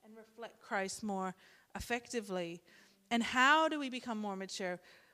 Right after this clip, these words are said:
We put aside, we reject evil, deceit, hypocrisy, jealousy, and we crave the things of God.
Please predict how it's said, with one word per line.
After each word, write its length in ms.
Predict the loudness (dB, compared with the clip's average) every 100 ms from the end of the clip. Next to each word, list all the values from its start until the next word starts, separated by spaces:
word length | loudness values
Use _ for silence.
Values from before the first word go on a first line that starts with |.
| -2
We 200 | 0 0
put 300 | -2 -6 -6
aside, 640 | -6 -6 -2 2 4 4
we 140 | 2 -2
reject 880 | -4 -6 -4 -2 -2 -4 -10 -10 -10 _ _ _
evil, 380 | -8 -6 -4 -6
deceit, 460 | -6 -10 -10 -12 -12
hypocrisy, 760 | -16 -12 -12 -12 -16 -16 -18 -16
jealousy, 720 | -12 -8 -8 -8 -10 -12 -14 _ _
and 160 | -10 -8
we 100 | -8
crave 920 | -10 -14 0 4 6 4 4 2 0
the 100 | -6
things 320 | -6 -10 -10
of 140 | -10 -10
God. 400 | -6 -6 -8